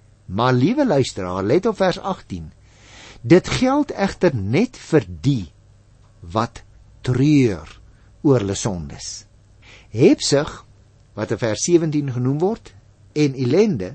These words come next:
dit is dinge wat jy by goddeloses kry, nie by regverdiges nie. En daarom wil ek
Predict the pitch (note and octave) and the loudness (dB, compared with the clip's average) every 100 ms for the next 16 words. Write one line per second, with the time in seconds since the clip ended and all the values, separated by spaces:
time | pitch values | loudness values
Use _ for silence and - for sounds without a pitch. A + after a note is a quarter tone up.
0 | - _ _ - - _ _ - _ - | -16 _ _ -20 -20 _ _ -20 _ -20
1 | - - F#2 G#3+ - D4+ B2 D#3 G3+ F3+ | -20 -6 4 4 6 4 4 2 4 0
2 | C#3+ C3 C3 B2+ B2 A2+ B2+ G#3 C#3 - | 0 0 0 0 0 2 0 0 -4 -6
3 | G#2+ G#2+ B2+ F3 D#3 C3 - D#3 G#3 A#2+ | -2 0 -2 -2 -4 -4 -6 -8 -8 -12
4 | - - - - - - - - - - | -14 -16 -18 -20 -20 -20 -20 -20 -10 -2
5 | B2+ G#2+ B2+ D#3 C#3 B2 A2+ - | 0 2 4 4 4 2 0 -8